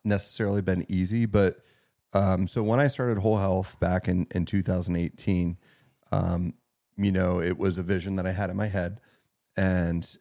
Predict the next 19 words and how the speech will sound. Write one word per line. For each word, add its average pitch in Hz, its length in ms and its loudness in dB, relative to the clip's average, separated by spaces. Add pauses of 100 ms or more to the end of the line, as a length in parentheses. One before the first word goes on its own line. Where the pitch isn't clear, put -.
(100)
and 113 300 2
it 123 100 0
started 151 300 0
way 107 100 4
before 92 280 -2
two 85 140 -6
thousand 87 280 -4
eighteen, 87 300 -4
but 85 120 -6
that's 87 200 -4
when 90 100 -2
it 82 100 -6
officially 82 360 -8
opened 85 220 -12
the 80 60 -16
doors. 82 320 -14 (520)
And 95 160 4
it 98 160 2
was, 92 680 0